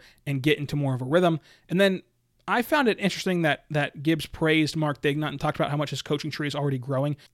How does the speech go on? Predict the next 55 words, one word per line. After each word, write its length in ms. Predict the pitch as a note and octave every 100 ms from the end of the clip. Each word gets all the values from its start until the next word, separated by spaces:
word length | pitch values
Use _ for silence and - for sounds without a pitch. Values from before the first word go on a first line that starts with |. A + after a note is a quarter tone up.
| _
even 300 | - G3+ F#3+
for 160 | F3 F3
as 140 | D3+
young 120 | D3+ E3
as 100 | D3
a 60 |
coach 320 | - D#3 D3+
as 220 | D3+ C#3+ C#3+
Mark 260 | D3 C3+
is, 240 | D3 E3+ E3+
and 140 | C#3
how 300 | D3 C#3+ C#3 -
Gibbs 480 | C3+ F3+ G3+ D3+ - - -
comes 240 | D3+ D3
from 300 | - C#3+ C3 - - _
Mark's 340 | D3+ D3 -
coaching 340 | - D3 C#3 C#3
tree. 220 | - C#3
Mark 260 | C3+ D#3+ - - _ -
hired 320 | E3 E3+ D#3
him 240 | F3 E3
on 120 | D#3
his 100 | D#3
Blue 240 | - D#3+ F#3+
staff, 440 | - G3 A#3 - _ - _
and 100 | -
then 60 | D3+
whenever 160 | D3
Mark 240 | D3 E3 F3
got 160 | F3
promoted 260 | - E3+ E3
to 100 | D#3+
Billy 180 | D3+ D3+
Donovan's 300 | D3+ E3 D#3+
staff 260 | - E3 -
with 120 | D3
the 80 | D3+
N 100 | C3+
B 140 | C#3
A, 180 | A3+ B3+ - _ _
the 80 | -
Thunder 300 | D3+ E3+ E3
promote 340 | D#3 D#3+ D3+ C3+
Gibbs 300 | D3+ C#3+ -
to 180 | D3
head 260 | C3+ D3+ -
coach. 380 | - A2 - - _ _ _ _ _ _ -
So 100 | F3+
it 40 |
was 80 | G#3
a 60 |
fun, 380 | G3+ A#3+ A3+ D#3+ _ _
you 140 | E3+ D3+
know, 80 |
tidbit 560 | D3 - A3 F3 D#3